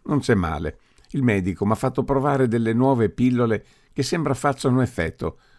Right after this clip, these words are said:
Almeno la notte riesco a dormire." Il dottor Pisapia guida l'ospite lungo il corridoio, fino a una porta che introduce in una sala in penombra. Al centro un tavolo di legno,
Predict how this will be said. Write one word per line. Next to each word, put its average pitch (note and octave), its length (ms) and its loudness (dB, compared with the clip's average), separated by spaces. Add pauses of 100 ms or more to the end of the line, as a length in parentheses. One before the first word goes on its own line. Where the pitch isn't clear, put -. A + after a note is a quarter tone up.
(120)
Almeno G2 440 0
la G2 100 0
notte G#2+ 340 2
riesco F2+ 400 -2
a E2+ 40 -2
dormire." F2+ 640 -2 (1000)
Il D#3 80 -4
dottor B2 400 2
Pisapia A2+ 640 2 (220)
guida B2 360 4
l'ospite A#2+ 520 2
lungo G#2 280 4
il G2 80 2
corridoio, F2 720 0 (260)
fino D3 320 0
a B2 40 4
una C3+ 180 2
porta C#3+ 440 0
che B2 140 0
introduce A#2+ 680 0
in A2 100 0
una A2 200 0
sala G#2+ 420 0
in F#2 140 0
penombra. F2 600 -2 (360)
Al A2 160 0
centro C#3 420 2
un G2 100 0
tavolo F2+ 380 2
di G2+ 160 0
legno, G#2 540 0